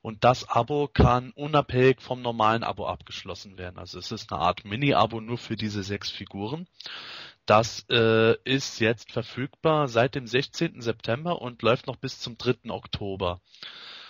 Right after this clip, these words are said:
Und, äh, das Club Eternia zweitausendzwölf Abo hat Mattel jetzt gleichzeitig wieder eröffnet,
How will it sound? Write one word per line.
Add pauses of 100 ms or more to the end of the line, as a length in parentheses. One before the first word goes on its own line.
(120)
Und,
äh,
das
Club
Eternia
zweitausendzwölf
Abo
hat
Mattel
jetzt
gleichzeitig
wieder
eröffnet,